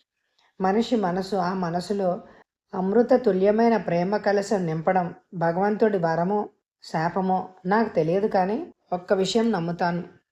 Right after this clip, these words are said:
అదృష్టవంతులకది వరం, నాబోటి దానికి శాపమని. అన్నీ సవ్యంగా ఉన్న వాళ్ళకే ఆ ప్రేమ కూడా కళకళలాడిపోతుంది. "తిండికి టికానా లేని నా మోటి దానికి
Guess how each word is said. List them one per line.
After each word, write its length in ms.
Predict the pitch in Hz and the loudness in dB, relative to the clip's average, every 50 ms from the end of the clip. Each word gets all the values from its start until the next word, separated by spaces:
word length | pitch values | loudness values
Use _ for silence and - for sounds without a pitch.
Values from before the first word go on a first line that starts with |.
| _ _ _ _ | _ _ _ _
అదృష్టవంతులకది 1200 | - 170 175 214 240 233 - - 247 233 240 226 208 - 214 196 196 190 190 175 180 180 175 - - 180 | -4 0 0 0 0 0 0 0 0 2 2 0 0 -2 -2 -2 0 0 0 0 0 0 -4 -4 -6 -4
వరం, 480 | 175 170 175 190 220 226 240 302 - - - 196 | 0 0 0 0 0 -2 -4 -8 -10 -14 -10 -6
నాబోటి 500 | 180 175 180 185 190 196 208 208 247 226 | -4 -4 -2 0 2 2 2 2 2 0
దానికి 320 | 190 190 185 185 190 226 | 0 0 -2 -2 -2 -4
శాపమని. 640 | - - 185 160 160 - 185 180 170 165 165 - - - _ _ _ _ - - _ _ _ _ _ - | -4 -2 -4 -4 -2 -4 -4 -4 -4 -4 -6 -8 -12 -18 _ _ _ _ -20 -20 _ _ _ _ _ -2
అన్నీ 340 | 180 185 196 202 214 226 240 | 2 4 6 8 8 8 8
సవ్యంగా 600 | 233 - 214 180 170 185 190 185 190 190 196 190 | 8 6 4 4 4 4 4 4 6 8 8 8
ఉన్న 300 | 180 165 165 160 170 170 | 8 6 2 2 0 0
వాళ్ళకే 600 | 165 170 170 165 160 160 160 208 220 294 403 - - - _ - | 0 0 0 0 0 -2 0 0 0 0 -2 -6 -12 -14 _ 0
ఆ 100 | 196 196 | 2 2
ప్రేమ 380 | 190 190 180 180 180 190 214 | 2 4 2 4 4 6 4
కూడా 260 | 226 208 202 202 202 214 | 4 4 4 4 4 4
కళకళలాడిపోతుంది. 1300 | 208 - 165 165 165 190 208 214 208 180 170 170 175 170 - 185 170 175 180 165 165 160 160 160 - - - _ _ | 4 2 2 2 4 4 4 4 6 4 4 2 0 2 0 0 0 2 0 0 0 -2 -2 -4 -6 -14 -20 _ _
"తిండికి 400 | 196 190 196 208 233 254 254 247 | -4 -2 0 0 0 2 2 0
టికానా 640 | 247 - 208 180 175 196 196 202 214 220 220 220 214 | 0 0 -4 -6 -2 0 0 0 0 0 0 2 2
లేని 320 | 208 202 196 196 190 185 | 2 2 0 0 -2 -2
నా 180 | 180 175 170 170 | -2 -2 -2 -2
మోటి 280 | 170 170 180 190 214 | 0 0 0 0 0
దానికి 680 | 196 196 196 185 185 180 165 - 170 170 170 170 - | 0 0 0 0 0 -2 -4 -4 -4 -4 -4 -6 -10